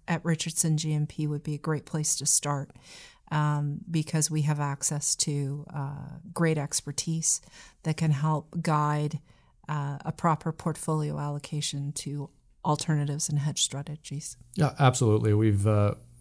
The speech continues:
Speaker 2: like I said, uh, and, and clearly some people might say I'm biased, but we've easily built the, the strongest team in, in this space, uh, in Canada, uh, to, to allow high net worth individuals to,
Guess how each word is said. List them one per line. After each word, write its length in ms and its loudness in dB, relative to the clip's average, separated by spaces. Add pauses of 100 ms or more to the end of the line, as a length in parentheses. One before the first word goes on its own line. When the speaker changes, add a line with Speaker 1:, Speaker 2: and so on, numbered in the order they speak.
Speaker 2:
like 200 4
I 80 8
said, 440 2 (140)
uh, 200 2
and, 280 0
and 120 0
clearly 240 4
some 180 2
people 200 2
might 200 4
say 100 0
I'm 160 6
biased, 300 4
but 100 4
we've 240 6
easily 360 4
built 260 2
the, 260 0
the 80 -2
strongest 540 2
team 200 2
in, 200 0
in 140 4
this 120 0
space, 500 0 (600)
uh, 220 0 (160)
in 180 6
Canada, 580 2 (160)
uh, 260 -4 (100)
to, 140 -2
to 180 -4
allow 400 2
high 180 2
net 160 4
worth 220 0
individuals 720 0
to, 340 0